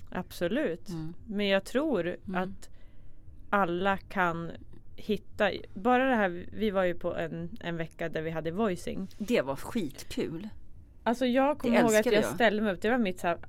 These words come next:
Speaker 1: aha-upplevelse, det var så jag fick mitt namn också, The
Speaker 2: Mm.
Speaker 1: Song of the Truth.
Speaker 2: Mm, mm.
Speaker 1: Att det kom något ljud från det här djupaste chakrat som var så här,
Speaker 2: Ja.
Speaker 1: "Vad i helvete kom det där ifrån?"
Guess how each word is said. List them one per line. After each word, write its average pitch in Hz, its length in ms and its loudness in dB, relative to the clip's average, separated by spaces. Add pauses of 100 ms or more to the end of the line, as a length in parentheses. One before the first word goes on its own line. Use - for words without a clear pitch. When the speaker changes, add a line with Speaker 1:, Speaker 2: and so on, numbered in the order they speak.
Speaker 1:
aha-upplevelse, 185 880 0
det 170 100 -4
var 180 80 0
så 247 180 -2
jag 208 120 2
fick 175 160 -6
mitt 170 200 -8
namn 196 340 0
också, 147 360 -8
The 160 80 -4
Speaker 2:
Mm. 156 100 -4 (100)
Speaker 1:
Song 175 280 -4
of 151 140 -10
the 165 80 -8
Truth. - 360 -4
Speaker 2:
Mm, - 120 -8 (200)
mm. 190 180 -4 (440)
Speaker 1:
Att - 360 -4 (720)
det 214 100 0
kom 277 500 0
något 170 180 -4
ljud 226 380 0
från 170 220 -2
det 170 60 -2
här 170 80 -2
djupaste 190 600 -4
chakrat - 520 -6
som 175 100 -6
var 165 40 -4
så 170 140 -6
här, 160 200 0
Speaker 2:
Ja. 156 220 -2 (380)
Speaker 1:
"Vad 254 120 2 (120)
i 277 220 -4
helvete 262 840 2
kom 240 220 6
det 196 200 6 (300)
där 160 220 6
ifrån?" 160 600 0